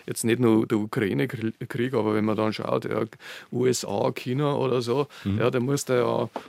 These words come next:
Speaker 1: Angst und Bange werden. Und, äh, das erinnert mich dann schon, äh, auch an die Zeit, äh, Anfang der achtziger Jahre, ähm, damals, äh,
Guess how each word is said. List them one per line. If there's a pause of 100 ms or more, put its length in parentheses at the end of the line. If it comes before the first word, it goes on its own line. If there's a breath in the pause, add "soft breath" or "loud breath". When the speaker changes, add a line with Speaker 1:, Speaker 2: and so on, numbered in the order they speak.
(100 loud breath)
Speaker 1:
Angst
und
Bange
werden.
Und,
äh,
das
erinnert
mich
dann
schon, (360 loud breath)
äh,
auch
an
die
Zeit, (380 loud breath)
äh,
Anfang
der
achtziger
Jahre,
ähm, (400)
damals,
äh,